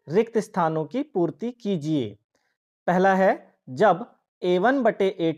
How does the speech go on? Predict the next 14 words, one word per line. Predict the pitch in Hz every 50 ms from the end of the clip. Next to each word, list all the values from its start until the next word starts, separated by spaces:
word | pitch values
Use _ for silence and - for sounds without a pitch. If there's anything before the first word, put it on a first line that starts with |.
| _ -
टू | 214 233 262 262 _ _ - 160
बराबर | 160 156 156 151 147 156 160 151
बी | 135 131 147 160 170
वन | 175 233 247 240
बटे | 208 196 151 - 170 156
बी | 131 123 143 143 143
टू | 143 - 190 214 226 226 - _ _ - -
बराबर | 151 160 160 165 165 185 180
सी | - - - 190 185
वन | 196 233 254 247
बटे | 226 208 - - 175 151
सी | 143 - 151 147 139
टू | - 175 180 208 226 220 _ _ _ _ _ _ _ - -
हो | 175 202 240